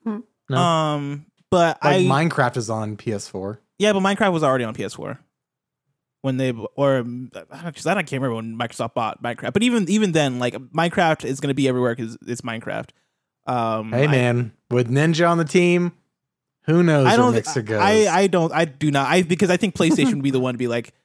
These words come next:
Speaker 2: "Nah, we don't want your app here." Um, I'm sure Microsoft would love to put Mixer on the P S four. I don't think PlayStation would want Microsoft to put their, their own stuff on there. Um, but, like, I also don't think that it matters really because, like, I think the people,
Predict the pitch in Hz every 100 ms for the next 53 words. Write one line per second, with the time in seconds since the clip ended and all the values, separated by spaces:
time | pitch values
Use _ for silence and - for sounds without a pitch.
0 | _ _ 135 127 127 131 117 113 113 107
1 | 110 110 - _ _ _ _ - 135 120
2 | 113 110 110 113 117 _ _ _ _ _
3 | - - 170 247 220 - 214 165 151 151
4 | 156 113 117 147 120 107 117 113 117 110
5 | 113 110 131 131 127 117 _ 127 117 123
6 | 120 113 113 117 110 - 131 123 - 123
7 | 123 123 - 120 113 98 123 127 113 117
8 | 120 120 120 120 113 120 - _ _ _
9 | 151 151 135 120 120 120 - _ - 180
10 | 165 160 151 190 185 180 175 180 156 139
11 | 127 120 120 113 123 113 113 117 135 156
12 | 135 131 123 147 180 170 180 160 165 151